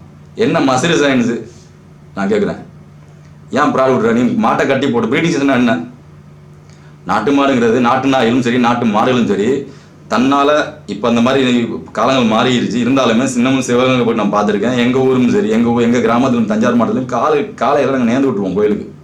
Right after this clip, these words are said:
நாட்டு மாட்டு காளைகளை நேர்ந்து விடுறது, அது கோயிலுக்கு நேர்ந்து விட்டு, இப்ப குட்டிச்சரா பண்ணிட்டாங்க. இப்ப என்ன பண்ணிட்டாங்கன்னா ஜெர்சி காளை, அதுலயும் ஜெர்சி காளை வந்துருச்சு. எங்க ஊர் போட்டுலாம் இப்ப நான், நானே ஒரு ஏற்கனவே பதிவு போட்டிருப்பேன் ஒரு வருஷத்துக்கு முன்னாடி, "ஜெர்சி காளை விடாதீரா, அப்படி உங்களுக்கு காளை வேணும்னா என்னோட காளையில நான் பிடிச்சி தரேன்"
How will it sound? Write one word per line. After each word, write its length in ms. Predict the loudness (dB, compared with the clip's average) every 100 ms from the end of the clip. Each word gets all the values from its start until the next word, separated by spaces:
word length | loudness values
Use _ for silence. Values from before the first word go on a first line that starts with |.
| -20 -20 -20 -20 -20 -20 -20 -20 -20 -20 -20 -20 -4
நாட்டு 260 | -2 0
மாட்டு 200 | 0 0
காளைகளை 400 | 0 0 0 0
நேர்ந்து 280 | 0 0 0
விடுறது, 360 | 0 0 -2 -6 -16 -20 -20 -10
அது 160 | -6 -2
கோயிலுக்கு 340 | 2 2 2
நேர்ந்து 100 | 0
விட்டு, 160 | 0 -2
இப்ப 160 | -2 -2
குட்டிச்சரா 380 | -2 0 2
பண்ணிட்டாங்க. 280 | 2 2 2
இப்ப 160 | 2 0
என்ன 80 | 0
பண்ணிட்டாங்கன்னா 300 | 2 2 2
ஜெர்சி 200 | 0 0
காளை, 160 | 2
அதுலயும் 280 | 2 2 2
ஜெர்சி 220 | 2 2
காளை 160 | 2 2
வந்துருச்சு. 440 | 2 0 -2 -4
எங்க 180 | -2 0
ஊர் 100 | 0
போட்டுலாம் 340 | 0 2 0
இப்ப 140 | 0 -2
நான், 260 | -2 -2 -8 -14 -6
நானே 280 | -2 -2 0
ஒரு 240 | 0 0
ஏற்கனவே 260 | 0 0 0
பதிவு 300 | 0 0 0
போட்டிருப்பேன் 380 | 0 0 0
ஒரு 140 | 0 0
வருஷத்துக்கு 300 | 0 -2 -2
முன்னாடி, 180 | 0 0
"ஜெர்சி 240 | 0 -2
காளை 140 | 0
விடாதீரா, 640 | 0 2 2 2 2 0 -2 -8 -20 -14
அப்படி 280 | -6 -4 -2
உங்களுக்கு 340 | 0 0 0
காளை 160 | 0 0
வேணும்னா 320 | 2 2 2
என்னோட 320 | 2 2 2
காளையில 380 | 2 0 0 0
நான் 180 | 0 -2
பிடிச்சி 160 | -4 -2
தரேன்" 360 | -2 0 -2